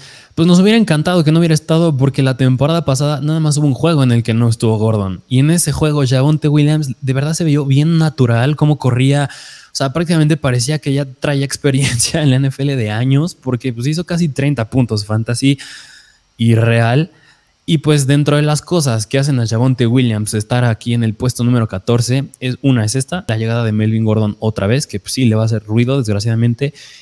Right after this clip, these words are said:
Y la otra es con el argumento que empecé al hablar de Javonte Williams, que es la llegada de Nathaniel Hackett. Que ya saben, Nathaniel Hackett, pues, es el coordinador ofensivo de los Packers,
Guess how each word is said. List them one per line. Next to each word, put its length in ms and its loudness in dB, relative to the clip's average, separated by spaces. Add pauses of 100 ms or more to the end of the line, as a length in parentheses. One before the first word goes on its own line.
Y 100 2
la 100 2
otra 160 0
es 120 0
con 160 2
el 80 2
argumento 380 2
que 80 -4
empecé 340 -2
al 120 0
hablar 260 0
de 80 -2
Javonte 300 -4
Williams, 420 -6
que 100 -6
es 100 -2
la 120 0
llegada 300 0
de 80 -4
Nathaniel 500 0
Hackett. 320 -2 (960)
Que 120 0
ya 160 2
saben, 300 2
Nathaniel 340 2
Hackett, 360 0
pues, 180 -4
es 100 0
el 140 0
coordinador 480 -2
ofensivo 380 -2
de 40 2
los 160 -4
Packers, 420 0